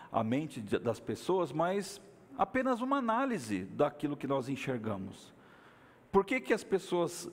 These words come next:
eh, chegam a viver pelo medo e por que que elas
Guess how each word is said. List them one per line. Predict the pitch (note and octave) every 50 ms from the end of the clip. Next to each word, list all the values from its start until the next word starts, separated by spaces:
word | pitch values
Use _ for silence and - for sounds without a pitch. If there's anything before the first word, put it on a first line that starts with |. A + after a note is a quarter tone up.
| - -
eh, | - C#3+ C3+
chegam | - - - - - G#3 A#3 A#3 G#3 F#3+ F3+ E3
a | D#3
viver | D3 C#3+ C#3+ B2 C#3 B2+
pelo | C3 - D3+ C3 B2+
medo | A#2+ A#2+ B2+ C#3 C#3 A#2 B2
e |
por | A#2 A#2+ B2+ B2+
que | - - D#3+
que | E3+ -
elas | E3 D3 C#3 - - - -